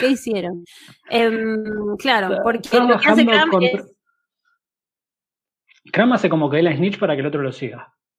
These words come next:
Speaker 1: Ujú.
Speaker 2: No había una snitch, digo, igual desde el principio que Cram empieza a bajar, Lynch empieza a bajar con él hacia el piso, digo, no,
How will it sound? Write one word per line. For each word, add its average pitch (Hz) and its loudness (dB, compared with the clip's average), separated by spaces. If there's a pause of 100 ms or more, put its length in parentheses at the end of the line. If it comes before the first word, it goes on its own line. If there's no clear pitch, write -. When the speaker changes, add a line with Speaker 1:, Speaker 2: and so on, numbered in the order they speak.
(320)
Speaker 1:
Ujú. 214 -8
Speaker 2:
No 151 -4
había 165 0
una 131 -6
snitch, 131 -10
digo, 139 -8
igual 196 -4
desde 147 -2
el 131 -4
principio 165 0
que 147 0
Cram 165 -2
empieza 156 0
a 135 -2
bajar, 180 -4
Lynch 180 2
empieza 135 -4
a 123 -2
bajar 139 -6
con 131 -8
él 143 -2
hacia 135 -6
el 117 -14
piso, 180 -4
digo, 120 -8
no, 143 -4